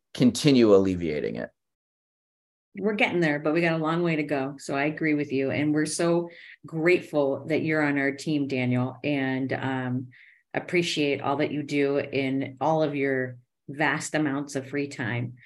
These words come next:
Speaker 2: um, <laughs> which we know you don't have. So we are so grateful. <laughs>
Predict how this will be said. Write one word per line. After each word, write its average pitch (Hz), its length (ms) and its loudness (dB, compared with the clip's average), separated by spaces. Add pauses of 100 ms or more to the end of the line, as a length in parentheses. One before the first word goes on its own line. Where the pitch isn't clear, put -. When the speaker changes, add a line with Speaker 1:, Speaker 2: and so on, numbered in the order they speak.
(300)
Speaker 2:
um, 151 380 0 (220)
<laughs> - 200 -8
which 208 340 6
we 202 120 6
know 170 120 6
you 160 160 2
don't 147 240 0
have. 143 240 2
So 160 140 0
we 160 120 2
are 156 120 4
so 156 240 4
grateful. 139 600 2
<laughs> - 60 -8